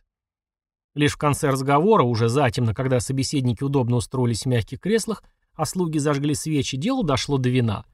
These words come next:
«И всё-таки я не понимаю, почему вы мне не открылись? Ведь я же приглашал вас на службу ещё тогда, в Клессоне. Надеюсь, вы не считаете, что я шутил? И Филипп повторил вам приглашение уже после той дикой истории в Марле. Я знаю, он рассказывал».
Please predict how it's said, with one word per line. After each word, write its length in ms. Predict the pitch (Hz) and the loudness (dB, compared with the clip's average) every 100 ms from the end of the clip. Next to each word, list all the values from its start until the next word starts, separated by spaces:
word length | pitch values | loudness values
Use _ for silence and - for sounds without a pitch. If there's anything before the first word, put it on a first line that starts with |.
| _ _ _ _ _ _ _ _ _ - | _ _ _ _ _ _ _ _ _ -14
«И 60 | - | -10
всё-таки 240 | 165 185 | -4 0
я 40 | |
не 100 | 180 | 0
понимаю, 540 | - 196 214 147 - - | 2 2 4 2 -2 -8
почему 320 | 139 - 208 | -8 -2 0
вы 80 | 226 | 2
мне 140 | 214 214 | 2 2
не 100 | 214 | 0
открылись? 580 | 233 - 175 117 - - _ _ - | -2 -4 -4 -4 -10 -14 _ _ -8
Ведь 160 | 143 | 0
я 60 | 185 | 2
же 100 | 180 | 2
приглашал 520 | 185 185 208 - 202 | 0 2 2 2 2
вас 180 | 143 - | 2 0
на 120 | 143 | -2
службу 340 | - 220 156 139 | -2 -4 0 0
ещё 200 | - 123 | 0 -4
тогда, 340 | 208 226 165 | -2 -2 -2
в 60 | - | -2
Клессоне. 600 | 185 226 - 117 120 - _ _ _ | -4 -4 -6 -8 -10 -16 _ _ _
Надеюсь, 340 | 156 151 143 - | 0 2 2 2
вы 80 | |
не 100 | 143 | 0
считаете, 500 | 135 - 143 277 - | 0 -2 -4 -6 -4
что 140 | - 127 | -8 -4
я 80 | 117 | -4
шутил? 460 | - 160 120 117 _ _ _ _ _ | -4 -8 -8 -12 _ _ _ _ _
И 160 | 147 131 | 0 0
Филипп 320 | - 143 196 | 2 2 2
повторил 360 | 196 - 160 156 | -4 0 0 2
вам 120 | 135 | 2
приглашение 640 | 147 131 127 - 180 185 | 2 2 2 2 0 2
уже 180 | 123 123 | 2 -2
после 300 | - - 135 | -2 -4 -4
той 180 | 143 120 | 0 0
дикой 300 | 131 - 135 | 0 -2 -4
истории 340 | - 120 117 | -2 0 2
в 60 | 113 | 2
Марле. 400 | 151 151 101 - _ - | 2 2 -4 -10 _ -4
Я 100 | 120 | -2
знаю, 280 | 117 143 240 | 2 0 0
он 80 | 180 | 0
рассказывал». 580 | 113 - 156 175 180 | -2 -2 -4 -4 -10